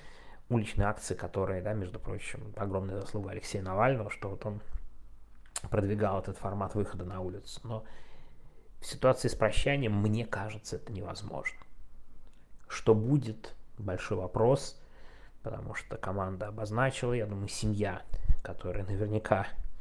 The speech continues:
вместе с командой, но пока ничего не может сказать,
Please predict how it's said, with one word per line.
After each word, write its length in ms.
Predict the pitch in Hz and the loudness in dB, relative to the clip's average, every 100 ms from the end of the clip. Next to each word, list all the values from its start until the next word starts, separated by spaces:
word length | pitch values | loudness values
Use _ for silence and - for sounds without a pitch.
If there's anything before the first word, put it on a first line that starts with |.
| - - - - - - | -4 -8 -14 -12 -10 -2
вместе 220 | 104 101 | -2 0
с 60 | 98 | 0
командой, 540 | 101 101 98 92 90 | 0 0 0 -2 -6
но 100 | - | -8
пока 440 | - 107 - 107 107 - - - - - - - - - - - - - - - - - - - - - - - - - - - - 101 101 | -8 -8 -4 -4 -4 -8 -10 -12 -12 -12 -14 -14 -14 -16 -16 -16 -16 -14 2 8 10 12 12 12 12 12 12 12 12 12 12 12 12 4 0
ничего 540 | 107 107 - 107 104 | 2 2 2 6 6
не 140 | 101 101 | 6 4
может 320 | 104 98 - | 4 2 2
сказать, 580 | - 101 101 95 95 | 2 4 4 4 6